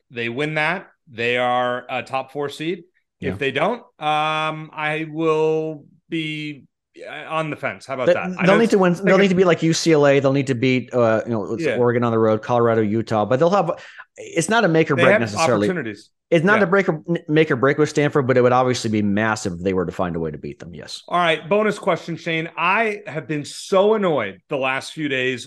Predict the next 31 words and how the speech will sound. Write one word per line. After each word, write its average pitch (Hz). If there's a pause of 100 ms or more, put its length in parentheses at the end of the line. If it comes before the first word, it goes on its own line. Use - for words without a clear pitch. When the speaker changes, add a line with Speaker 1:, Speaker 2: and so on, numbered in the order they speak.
(120)
Speaker 1:
on 135 (300)
social 160
media, 165
especially 156
Twitter, 175 (200)
with 151
these 156
U 165
C 175
L 143
A 143
fans. 127 (600)
Uh, 170 (360)
you, 214
would 208
you 320
agree 196
that 160
U 175
C 196
L 175
A 170
has 160
become 160 (260)
the 143
most 170
annoying, 175 (360)
entitled 170 (360)
basketball 170
fan 160
base 165